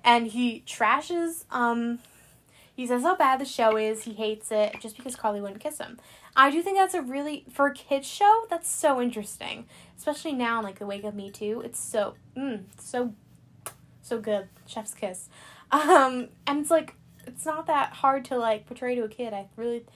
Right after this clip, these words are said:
really do think it's interesting. And it stays, like, that stays with Neville throughout all his things, that he is still bitter about Carly because he didn't kiss, she didn't kiss him that one time. And I do think that's realistic. Um, so, I don't remember.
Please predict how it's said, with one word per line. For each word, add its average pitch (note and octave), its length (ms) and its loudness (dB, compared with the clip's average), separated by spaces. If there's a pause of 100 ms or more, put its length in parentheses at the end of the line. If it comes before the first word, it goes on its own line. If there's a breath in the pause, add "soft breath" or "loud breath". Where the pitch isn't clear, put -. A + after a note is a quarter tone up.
(320 soft breath)
really C#4 120 -4
do A#3+ 80 -6
think A#3+ 160 -4
it's A3 120 -10
interesting. A3 420 -12
And G3+ 100 -8
it A3+ 120 -8
stays, B3+ 520 -2
like, A3+ 220 -8 (380 loud breath)
that - 180 -4
stays C4+ 400 -4
with B3 160 -6
Neville A3 520 0
throughout G#3+ 300 2
all G#3+ 140 4
his G3+ 160 -16
things, A3+ 360 -6
that G3+ 100 -14
he G#3+ 400 -12
is G#3+ 100 -10
still A3 500 -4 (300)
bitter G#3+ 340 -2
about G3 360 -2 (440 soft breath)
Carly A3+ 240 4
because G3+ 220 -14
he G3+ 100 -12
didn't G3 220 -12
kiss, - 260 -12
she - 200 -8
didn't B3+ 180 -2
kiss D4 200 -4
him A#3+ 140 -4
that G3 180 -6
one A#3+ 240 -2
time. A#3+ 520 -6
And A#3+ 100 -12
I A3+ 60 -8
do B3+ 100 -10
think C4+ 160 -10
that's B3+ 180 -14
realistic. C4 540 -10 (560 loud breath)
Um, B3+ 380 2 (500)
so, A#3+ 800 4 (180)
I - 40 -14
don't G#4+ 180 -6
remember. E4 680 0